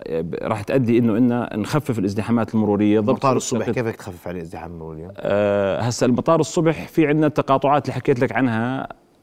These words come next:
Speaker 1: يعني إحنا عندنا مثلا الصبح، آه، في عندي ازدحامات للسير القادم من المطار، عشان التقاطعات المرورية زي الثامن، زي السابع، بيكون عليها حجم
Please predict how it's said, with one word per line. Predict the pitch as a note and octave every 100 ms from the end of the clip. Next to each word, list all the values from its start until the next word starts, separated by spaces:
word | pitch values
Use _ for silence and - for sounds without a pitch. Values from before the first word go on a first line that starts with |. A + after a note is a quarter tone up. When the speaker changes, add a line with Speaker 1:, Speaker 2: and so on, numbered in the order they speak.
| - _ -
Speaker 1:
يعني | F#2+ F#2 E2+
إحنا | C#3 A#2
عندنا | C3+
مثلا | B2+ A2 A2 A#2 - - - -
الصبح، | G2+ - C3+ C3 - - -
آه، | - A#2 G2+ G2+ G2 G2 F#2
في | - C#3
عندي | B2 C#3+ B2+
ازدحامات | A2+ A#2+ C3 C#3+ -
للسير | A#2+ D#3 C#3
القادم | A#2 C#3+ A#2+ A2+ B2
من | G2+ B2+
المطار، | A#2+ A2+ - F2 D#2 - - - -
عشان | G#2+ B2+ D3+
التقاطعات | C#3+ C#3+ C#3 C3 C3 D3
المرورية | C3 B2+ B2 A2 G2
زي | G#2
الثامن، | A2+ - A#2+ G2+ E2+ C#2+
زي | F#2
السابع، | G2 - A#2 G#2 G#2
بيكون | F#2+ G2+ C#3 G#2+
عليها | B2+ B2
حجم | A#2 B2+ A#2 A#2